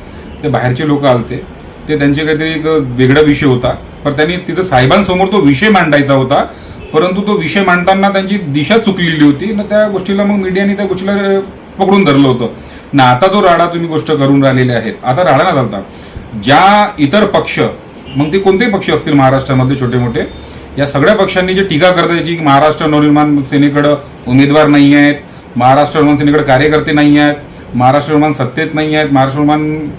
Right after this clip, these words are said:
संपलेली आहे, परंतु आज महाराष्ट्र नवनिर्माण सेनेकडे तिकीट भांडणा-, तिकीट मिळवून घेण्याकरिता उमेदवाराची रांग लागलेली आहे. त्या गोष्टीवरून अशा छोट्या मोठ्या गोष्टी होत राहतात, प्रत्येक गोष्टी या पक्षामध्ये होतात. काही वर्षापूर्वी भाजपमध्ये झाले होते,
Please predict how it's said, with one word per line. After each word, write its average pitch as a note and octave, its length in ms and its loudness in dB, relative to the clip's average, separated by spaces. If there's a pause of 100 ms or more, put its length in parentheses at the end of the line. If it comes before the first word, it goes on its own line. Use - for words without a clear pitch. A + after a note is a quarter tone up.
(100)
संपलेली D#3 460 2
आहे, B2+ 100 2 (460)
परंतु E3+ 300 0
आज D#3 260 2 (240)
महाराष्ट्र E3 560 2
नवनिर्माण E3 320 -2
सेनेकडे C3+ 580 0 (560)
तिकीट A3+ 240 2
भांडणा-, E3 640 2 (180)
तिकीट F#3+ 300 0
मिळवून F#3 280 2
घेण्याकरिता D3 680 2 (340)
उमेदवाराची E3+ 420 0
रांग D#3 300 2
लागलेली D3 420 2
आहे. D#3+ 160 0 (360)
त्या E3+ 100 2
गोष्टीवरून F3+ 380 0
अशा F#3 240 0
छोट्या F#3 180 0
मोठ्या F#3+ 220 0
गोष्टी G3 240 0
होत A3+ 180 0
राहतात, G#3+ 200 0
प्रत्येक A3+ 360 -4
गोष्टी A3 220 -2
या G3+ 80 0
पक्षामध्ये F3 440 -2
होतात. D#3 180 -2 (400)
काही D#3+ 140 4
वर्षापूर्वी F3+ 480 2
भाजपमध्ये F3 460 0
झाले D#3+ 200 2
होते, D3+ 340 0